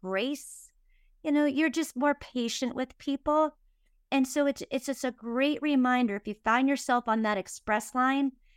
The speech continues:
in the supermarket and it's not moving and the person in front of you has eight items and you clearly said seven, right? Notice there's a gift there for you to slow down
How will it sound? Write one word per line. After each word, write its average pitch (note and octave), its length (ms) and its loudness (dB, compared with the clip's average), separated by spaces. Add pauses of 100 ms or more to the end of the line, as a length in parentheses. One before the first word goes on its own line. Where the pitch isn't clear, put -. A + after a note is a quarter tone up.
(120)
in A#3 80 0
the A#3 80 2
supermarket C4 880 2 (460)
and A3+ 80 0
it's A3 220 -6
not A#3+ 320 4
moving B3 320 2
and A3 100 0
the G3+ 60 -2
person A#3+ 400 -4
in A#3 100 0
front A3+ 220 -2
of A#3 80 -2
you B3 160 0
has G#3 200 0 (120)
eight A#3 200 -2
items A3+ 420 2
and G3+ 120 -2
you G3 160 -6 (100)
clearly A3+ 320 -4
said G#3 300 0
seven, B3+ 560 0 (460)
right? B3+ 360 2 (380)
Notice C#4+ 480 2
there's B3+ 300 0
a A3+ 100 -6 (100)
gift - 380 -6
there F#3 240 -2
for A3 220 -8
you G#3+ 760 0 (100)
to - 120 -10
slow G#3+ 320 -2
down F#3 540 -2